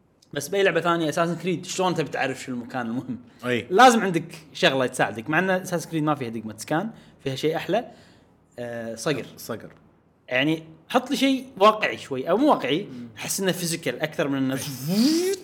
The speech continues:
Speaker 1: بعدين
Speaker 2: إيه.
Speaker 1: أنت قاعد تشوف طن، طن، طن، طن، يطلع لك أشياء.
Speaker 2: إيه، إيه، إيه، إيه.
Speaker 1: موجودة باللعبة، بس أوكي، يمكن راح يشرحها بالقصة إنه تكنولوجيا أو شيء، شيء ما
Speaker 2: إيه.
Speaker 1: أدري.
Speaker 3: ويمكن لأن بعد العالم ظلمة شوية،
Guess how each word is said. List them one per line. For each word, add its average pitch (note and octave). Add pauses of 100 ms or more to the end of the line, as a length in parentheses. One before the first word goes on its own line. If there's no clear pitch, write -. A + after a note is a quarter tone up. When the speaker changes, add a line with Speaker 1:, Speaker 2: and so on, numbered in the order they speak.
(520)
Speaker 1:
بعدين -
Speaker 2:
إيه. A#2
Speaker 1:
أنت -
قاعد C3
تشوف -
طن، C#4+
طن، C#4+
طن، C4+
طن، B3+
يطلع B3+
لك A2+
أشياء. A#2
Speaker 2:
إيه، G2
إيه، -
إيه، G2+
إيه. G2 (600)
Speaker 1:
موجودة D4+
باللعبة، A#3
بس B3+
أوكي، B3+
يمكن B3+ (320)
راح F3+
يشرحها F3
بالقصة E3
إنه D3+
تكنولوجيا B2
أو F#2+
شيء، G#2
شيء -
ما B2+
Speaker 2:
إيه. G#2+
Speaker 1:
أدري. - (180)
Speaker 3:
ويمكن F3+
لأن F3
بعد D#3+
العالم E3
ظلمة F3
شوية، C#3+